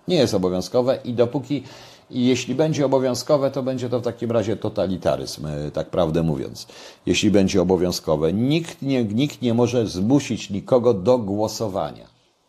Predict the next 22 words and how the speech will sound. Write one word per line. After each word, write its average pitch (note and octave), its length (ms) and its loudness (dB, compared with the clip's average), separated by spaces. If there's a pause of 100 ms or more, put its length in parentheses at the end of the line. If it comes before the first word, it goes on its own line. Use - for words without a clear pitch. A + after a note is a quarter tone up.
(160)
Do A2 120 -2
głosowania. D2+ 640 -2
O, C#3+ 180 0
jeszcze D#3+ 320 2
można D#3+ 280 0
tworzyć G#2+ 360 -2
jeszcze D#2+ 240 -8
dodatkowo D#2 480 -2
referendami, C3+ 720 2
wesprzeć. A#2+ 540 0 (720)
Tylko E3+ 260 2
przede E3+ 260 0
wszystkim D#3+ 300 -2
trzeba C#3+ 260 2
jakościowo C#3 760 0
i B2+ 60 -4
konstytucyjnie G#2+ 920 -4
zmienić F2 680 -4
system E2+ 560 -2 (220)
partyjny D#2 560 0
w - 100 -20
Polsce. - 480 -18